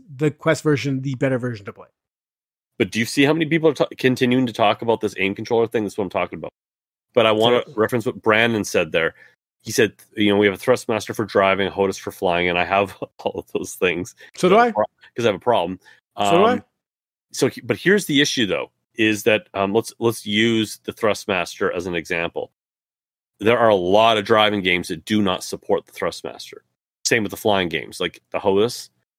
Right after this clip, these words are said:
Speaker 2: There's a lot
Speaker 1: Uh-huh.
Speaker 2: of games that do not support. So that becomes a, it becomes a peripheral support issue.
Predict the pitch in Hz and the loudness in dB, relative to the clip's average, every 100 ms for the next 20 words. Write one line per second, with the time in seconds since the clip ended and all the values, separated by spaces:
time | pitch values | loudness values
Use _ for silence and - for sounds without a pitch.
0 | _ 104 98 87 92 185 98 92 92 - | _ 0 2 4 4 4 2 0 -4 0
1 | 110 104 - 101 - 110 - 104 95 107 | 2 2 -2 -8 -4 -4 0 -2 -2 -2
2 | 147 131 113 92 - _ _ - 107 120 | 0 2 0 -2 -10 _ _ -8 -6 0
3 | 131 113 - - 120 123 104 - - 110 | 0 0 0 2 2 2 -4 -6 -4 0
4 | 110 - 82 - 69 | 0 0 -12 -8 -10